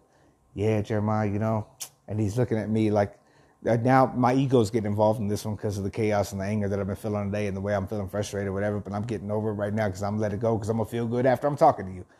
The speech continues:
But he goes, "Yeah, man, I think I broke the curse with my kids. I think I broke the,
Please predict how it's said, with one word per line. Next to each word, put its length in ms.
But 80
he 80
goes, 220
"Yeah, 360
man, 360
I 80
think 240
I 80
broke 260
the 80
curse 400
with 160
my 140
kids. 520
I 40
think 260
I 40
broke 340
the, 160